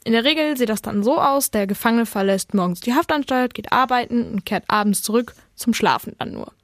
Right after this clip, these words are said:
Das heißt, Voraussetzung ist in der Regel ein fester Job und natürlich auch, dass der Gefangene zuverlässig ist, dass die sich drauf verlassen kommen, okay, der kommt wirklich immer zurück, der baut zwischendurch keine Scheiße.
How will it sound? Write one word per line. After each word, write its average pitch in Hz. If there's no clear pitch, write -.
Das 226
heißt, 233
Voraussetzung 233
ist -
in 202
der 196
Regel 214
ein 196
fester 208
Job 226
und 233
natürlich 226
auch, 214
dass 220
der 208
Gefangene 226
zuverlässig 208
ist, 196
dass 214
die 214
sich 202
drauf -
verlassen 220
kommen, 214
okay, 214
der 202
kommt 202
wirklich 220
immer 214
zurück, 214
der 208
baut 214
zwischendurch 196
keine 185
Scheiße. -